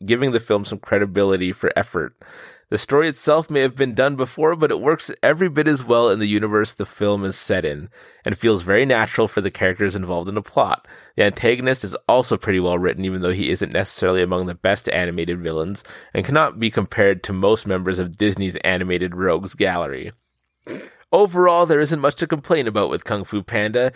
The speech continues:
It's well written, has several other things going for it. It's great for kids at around six or seven, and even teens and adults may still find the film enjoyable. I recommend it to any action movie or comedy fan, and God bless you all.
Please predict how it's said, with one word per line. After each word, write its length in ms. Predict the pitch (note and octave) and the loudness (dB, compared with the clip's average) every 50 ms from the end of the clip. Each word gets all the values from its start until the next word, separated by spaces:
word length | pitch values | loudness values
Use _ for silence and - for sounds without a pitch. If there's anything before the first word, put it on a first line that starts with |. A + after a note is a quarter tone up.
| - - - - | -6 -16 -8 -8
It's 160 | G#2 - - | -6 -6 -2
well 240 | G2+ G#2+ A#2 B2+ B2 | 2 4 4 4 4
written, 380 | A2+ B2 A#2+ G2 C#3+ C#3+ C#3+ | 4 0 0 -2 -4 -6 -6
has 260 | C3+ - A#2 A2 G#2 - | -4 -2 0 -2 0 0
several 280 | - B2 A#2+ B2+ B2+ | 0 0 2 4 2
other 240 | - - C3+ C#3 B2+ | 4 4 2 2 2
things 280 | B2 A2+ G#2+ G2+ F#2+ G2 | 0 0 -2 -4 -4 -2
going 260 | G2 F#2 F#2+ F#2+ F#2+ | -2 0 0 -2 -4
for 300 | - - G2 G2 G2+ G#2+ | -4 0 2 4 4 4
it. 100 | - - - | 2 0 -6
It's 100 | G2 - | -8 -4
great 220 | - A2+ A2+ A2+ | -2 0 0 0
for 80 | - G#2+ | -2 -6
kids 400 | G#2 - - B2 A2+ A#2 A2+ A#2 | -10 -4 -2 0 0 0 2 2
at 120 | A#2 G#2+ | 2 2
around 300 | G#2 G2+ G2+ G2 G2+ G2+ | 4 2 2 2 0 -2
six 240 | - - A#2 - - | -4 -6 -8 -6 -6
or 60 | A#2 | -8
seven, 420 | - - A#2+ A#2+ B2 C3+ C#3+ D3 D3 - - - - - - | -4 0 0 0 0 0 -2 -4 -6 -10 -14 -20 -20 -16 -10
and 140 | - C#3 - | -8 -6 -2
even 300 | - G#3 G#3+ A#3+ A3 F3 | -2 0 0 0 -2 -4
teens 360 | - - - A3+ G#3+ G3+ E3+ | -6 -8 -6 -4 -4 -2 -2
and 100 | F#3 E3 | 0 0
adults 400 | F3 D#3+ E3+ E3+ F3 E3 - - | 0 2 2 2 2 2 -2 -2
may 120 | A#2 A2+ G#2+ | -4 -4 -4
still 220 | - - C3+ C3 | 0 0 0 0
find 260 | - - C3 C#3 C3+ | 2 2 0 2 0
the 40 | C3+ | -2
film 280 | B2+ - C#3 C3 C3+ C3 | -4 -2 -2 -2 -2 -4
enjoyable. 640 | B2+ A#2 B2 C3 C3+ B2 G#2 F#2+ F2 F2 G2 A2 - - - - - - _ | -4 0 0 2 2 0 -2 -4 -8 -8 -8 -12 -16 -20 -20 -20 -20 -10 _
I 80 | - - | 0 2
recommend 440 | E3+ G3 G#3 - G#3 G3 G3 F#3 F#3+ | 4 4 2 0 0 0 2 2 2
it 80 | F3+ - | 2 2
to 160 | G3+ - - | 0 2 2
any 220 | E3+ F3 F3 E3+ - | 2 2 2 2 2
action 380 | G2 A#2+ C3 - - - C#3+ B2 | 2 0 0 0 -2 -6 -6 -4
movie 220 | A#2+ A#2+ A#2 B2 | -4 -2 -2 -2
or 80 | A#2+ A2 | -2 -2
comedy 520 | - - - A#2 A#2 A2+ G#2 G#2 G2 G2 | -4 -4 -2 0 0 0 -2 -4 -6 -8
fan, 340 | F#2 - - F#2+ F#2+ G2 F2+ | -8 -6 -6 -6 -4 -4 -6
and 160 | B1+ G2 F#2 | -6 -8 -6
God 280 | F2 - G2 G2+ G2 F#2 | -4 -4 -4 -4 -4 -4
bless 300 | - F2+ F#2+ - - - | -6 -6 -6 -6 -8 -8
you 120 | G2+ F#2+ | -8 -6
all. 400 | F2+ E2+ E2 E2+ F2 G2 G#2 A2+ | -4 -4 -4 -4 -6 -8 -10 -12